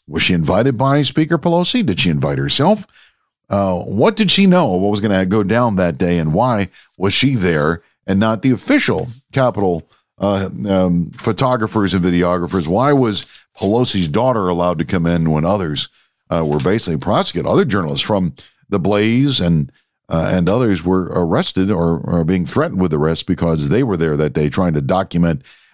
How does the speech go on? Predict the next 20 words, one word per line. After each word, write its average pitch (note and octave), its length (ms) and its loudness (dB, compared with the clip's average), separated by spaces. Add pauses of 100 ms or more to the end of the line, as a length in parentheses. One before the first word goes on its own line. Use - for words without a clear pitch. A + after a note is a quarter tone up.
(120)
uh, E2+ 260 0
the D2+ 100 -2
truth. - 380 -4
So A#2 300 -2 (460)
those D#3 420 0
are D3 160 2
the D3 100 2
ten D3+ 240 0
revelations C#3 680 2
that G2+ 320 0
we, A2 240 2
uh, A2 140 2
know A2+ 280 2
about F#2 260 0
J A2 240 0
six C3 320 0
as E2+ 120 0
we F2 120 0
come G#2 260 0
up B2+ 180 -2